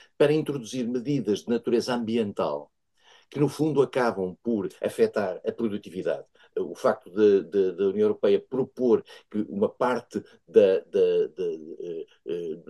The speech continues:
dos terrenos seja mantido, eh, em pousio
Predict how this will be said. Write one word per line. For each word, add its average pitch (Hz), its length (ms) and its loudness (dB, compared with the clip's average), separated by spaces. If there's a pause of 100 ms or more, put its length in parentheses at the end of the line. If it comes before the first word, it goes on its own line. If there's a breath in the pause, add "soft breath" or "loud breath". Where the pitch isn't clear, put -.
(100)
dos 92 180 -14
terrenos 113 560 0
seja 110 240 0
mantido, 104 560 -4 (300 loud breath)
eh, 87 640 0 (180 soft breath)
em 90 140 -2
pousio 107 640 -2